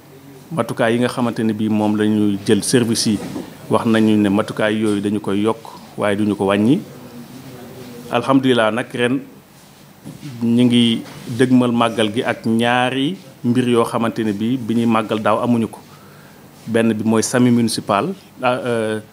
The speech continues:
sami national bi nga xamante ne bii, euh, daaw jamono yii ñu ngi doon, euh, ci liggéey yu mujj yi, ren pare na ba nu daloo ko. Waaye tamit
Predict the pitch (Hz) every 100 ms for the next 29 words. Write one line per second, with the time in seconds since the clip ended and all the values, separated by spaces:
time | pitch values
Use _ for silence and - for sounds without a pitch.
0 | - - 131 127 165 120 123 113 104 101
1 | 113 - 117 110 110 101 104 98 95 -
2 | - - - - - - 120 107 101 98
3 | 104 110 110 110 113 110 107 107 127 107
4 | - - - - - 127 113 113 110 110
5 | 107 101 92 - - - - - 90 69
6 | 87 - 127 120 120 113 117 127 120 110
7 | 107 147 - 107 110 170 - - - -
8 | - - - - - 123 113 107 107 120
9 | 120 110 104 101 104 - - - - -
10 | - 110 113 123 127